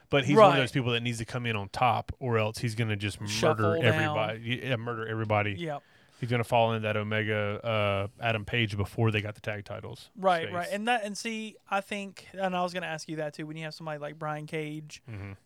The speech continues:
Speaker 2: you bring him out on top, start it off, let it be known that he's a badass.
Speaker 1: Yeah.
Speaker 2: You don't ever let him come in and be like, "I'm gonna work my way up and show everybody." Like, it's like, nah, he just needs to come
Speaker 1: Well,
Speaker 2: in and
Speaker 1: it's,
Speaker 2: wreck ass.
Speaker 1: you,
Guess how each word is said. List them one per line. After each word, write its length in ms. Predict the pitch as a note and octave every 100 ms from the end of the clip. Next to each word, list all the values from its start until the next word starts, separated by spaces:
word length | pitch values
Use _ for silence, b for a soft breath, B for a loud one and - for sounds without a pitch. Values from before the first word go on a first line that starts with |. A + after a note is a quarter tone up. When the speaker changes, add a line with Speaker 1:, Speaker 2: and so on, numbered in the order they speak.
| _ _
Speaker 2:
you 140 | F#3
bring 200 | F#3+ G3+
him 120 | F#3
out 300 | F3+ E3+ D#3+ - _ _ _
on 240 | G3 G3+
top, 360 | F3+ F#3 E3 - - _
start 400 | - - G3+ G3
it 60 | F3+
off, 320 | E3 D#3+ _ _
let 180 | F3 F#3
it 100 | F3
be 80 | F3
known 320 | E3 D#3+ E3
that 140 | D#3
he's 280 | D3+ D#3+ D#3
a 60 | D3+
badass. 640 | D3+ C#3+ C#3 B2 B2 - -
Speaker 1:
Yeah. 180 | G3 - - -
Speaker 2:
You 100 | G3
don't 220 | G#3+ F#3+
ever 200 | F#3 F#3+
let 160 | F#3 F3+
him 120 | E3+
come 160 | E3+
in 160 | E3+ E3
and 100 | D#3+
be 80 | D#3
like, 200 | D#3 -
"I'm 80 | F#3
gonna 140 | G3+
work 200 | G3 A3
my 200 | G3+ G#3
way 240 | F#3+ G3 G3
up 100 | F#3+
and 100 | F#3+
show 220 | G#3+ G#3
everybody." 320 | G3 G3 F3+
Like, 160 | F3+ E3+
it's 100 | -
like, 200 | D#3+ F3
nah, 240 | E3+ D#3+
he 160 | F3 F#3+
just 260 | E3+ D#3+
needs 180 | E3+ D#3+
to 60 | -
come 120 | E3
Speaker 1:
Well, 120 | G3+
Speaker 2:
in 80 | F3
and 80 | C#3
Speaker 1:
it's, 160 | -
Speaker 2:
wreck 100 | D3 C#3+
ass. 80 |
Speaker 1:
you, 120 | C#3+